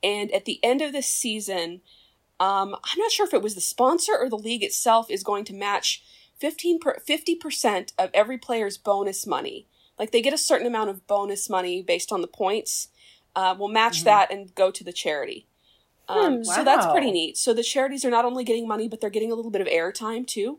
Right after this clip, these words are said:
Speaker 1: which I think is super
Speaker 3: That's
Speaker 1: cool.
Speaker 3: nice. Yeah.
Speaker 1: Um, I'm every, I think it's every day, not every weekend, um, has a theme, because I think this was primarily just yesterday.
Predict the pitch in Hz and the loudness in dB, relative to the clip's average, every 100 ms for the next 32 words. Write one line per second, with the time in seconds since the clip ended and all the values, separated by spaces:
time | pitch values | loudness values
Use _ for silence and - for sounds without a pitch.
0 | _ - 180 180 185 185 - 202 185 - | _ -8 -6 -6 -8 -8 -8 -6 -2 0
1 | 165 185 208 208 - - - 185 185 196 | 2 2 2 -2 -6 -8 -10 -10 -8 -6
2 | 196 196 _ _ - _ _ - _ _ | -10 -18 _ _ -20 _ _ -20 _ _
3 | _ _ - 214 214 214 226 - _ _ | _ _ -4 0 0 -2 -6 -12 _ _
4 | _ _ - 269 320 - _ _ - 269 | _ _ 2 2 2 -4 _ _ -2 0
5 | 330 339 339 302 - _ _ _ _ 220 | 0 0 -2 -2 -6 _ _ _ _ -8
6 | 233 494 494 466 277 262 233 226 185 214 | 4 6 6 4 4 2 2 4 6 6
7 | 254 - 226 220 202 220 220 170 165 180 | 4 4 0 -6 -8 -8 -2 0 0 -6
8 | - - 175 175 214 196 190 - 208 170 | -10 -6 -6 -4 -2 -2 -4 -6 -2 0
9 | 156 175 - 196 220 240 233 214 196 - | -2 -8 -6 -6 -4 -4 -4 -4 -4 -6
10 | - 202 196 196 185 - - 185 - 170 | -6 -2 -2 -2 -6 -8 -12 -10 -6 -4
11 | 180 - 175 160 | -4 -4 -4 -4